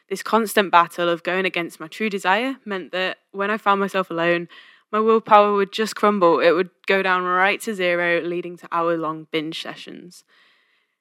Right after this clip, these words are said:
It's interesting how the diet industry has demonized those fancy sugary coffees. By creating, like, an aura of indulgence around them, they became an object of desire for so many of us. Naturally,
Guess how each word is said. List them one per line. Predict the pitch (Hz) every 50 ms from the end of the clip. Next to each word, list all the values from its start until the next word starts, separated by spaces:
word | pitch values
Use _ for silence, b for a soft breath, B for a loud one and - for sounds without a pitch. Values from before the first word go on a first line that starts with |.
| _ _ _ _ -
It's | 254 247 294
interesting | 311 294 269 254 - - 196 175 175 170 175
how | 180 170 - - 202
the | 185 185
diet | 180 196 185 180 -
industry | 180 170 165 - - 175
has | 170 165
demonized | - 185 185 175 175 175 175 170 165 160 -
those | 170 170 -
fancy | - - 175 147 139 - 185
sugary | 175 - 180 175 175 170 165
coffees. | - - 165 165 - 165 156 - 165 180 - - - B B B B -
By | 196 196
creating, | - - 208 208 - 208
like, | 202 202 196 -
an | 196 -
aura | - 208 208 208 196 196 190
of | 185 180
indulgence | 185 185 180 214 233 233 185 156 180 160 -
around | 175 170 170 170 165 160 160
them, | 160 165 165 170 165 170 -
they | 180
became | 170 185 180 - - 196 185 185 180 180 175 165 _ -
an | 185 180
object | 160 185 175 170 - 185 - - 185
of | 170
desire | - 175 165 190 196 196 170 156
for | 160 - -
so | 160 - - 170 165
many | 165 165 175 170 165
of | 151 147 - -
us. | - - _ _ - - _ b b b b b b b b
Naturally, | 196 208 214 214 - - 240 240 247 254 262 247 -